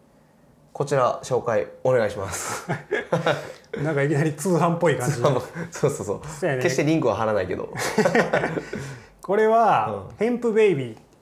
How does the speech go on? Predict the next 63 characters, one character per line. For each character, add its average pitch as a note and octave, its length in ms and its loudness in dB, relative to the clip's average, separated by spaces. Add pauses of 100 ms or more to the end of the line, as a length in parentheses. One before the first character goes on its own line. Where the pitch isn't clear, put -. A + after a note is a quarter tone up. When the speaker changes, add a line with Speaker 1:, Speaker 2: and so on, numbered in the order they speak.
Speaker 2:
て、 B2+ 340 -4 (440)
ま G#3 80 -2
あ、 - 20 0
Speaker 1:
は - 40 0
い。 D4 60 0
Speaker 2:
結 D4 80 -16
構 E3 200 4
こ D#3+ 100 0
の D3+ 420 -2 (320)
グ E3+ 160 0
ミ、 A3+ 460 0
シ A3+ 240 -2
ー G3+ 40 -2
ビ A3 120 2
ー G#3 40 -2
デ G#3+ 120 0
ィ F3 60 -2
ー - 20 -4
グ D3+ 100 -2
ミ G3 140 2
界 C#3 220 0
で A2+ 80 -8
は、 G#2+ 240 -8 (100)
Speaker 1:
う C#3+ 80 -4
ん。 A#2 160 -6 (380)
Speaker 2:
だ D#3+ 80 0
い E3+ 60 2
ぶ E3 100 2
メ D#3+ 180 0
ジ D#3 80 0
ャ D3+ 80 0
ー D3 40 0
な B2 100 -2
存 A#2+ 240 -10
在 A2+ 180 -6
で。 A2 60 -8
Speaker 1:
メ A#2+ 140 2
ー A#2+ 40 0
カ - 380 -4 (120)
ー？ - 60 -8
Speaker 2:
メ D3 120 4
ー - 20 0
カ C#3 280 2
ー。 - 40 -10
Speaker 1:
シ C3 160 -2
ー B2 40 -6
ビ B2 260 -2
ー、 - 100 -20
あ、 G2 360 -4
ヘ C#3+ 220 2
ン - 100 0
プ C#3+ 200 0
ベ D3 220 4
イ C3 40 0
ビ - 60 -4
ー。 - 40 -4
Speaker 2:
ヘ - 60 -6
ン - 0 -
プ - 0 -
ベ - 0 -
イ - 20 -8
ビ A2+ 60 -10
ー。 - 60 -16